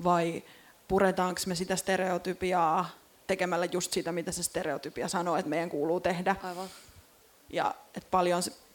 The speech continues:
Speaker 1: paljon niinku se on läsnä siinä, siinä niinku omassa työprosessissa. Ja, mut et kyllä mä koen, että hyvin usein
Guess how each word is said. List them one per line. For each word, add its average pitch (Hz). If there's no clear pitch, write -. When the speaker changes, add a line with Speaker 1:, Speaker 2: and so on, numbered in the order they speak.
Speaker 1:
paljon 185
niinku 226
se 185
on 180
läsnä 208
siinä, 233
siinä 196
niinku 180
omassa 185
työprosessissa. 208
Ja, 175
mut 185
et 180
kyllä 185
mä 185
koen, 185
että 190
hyvin 208
usein 185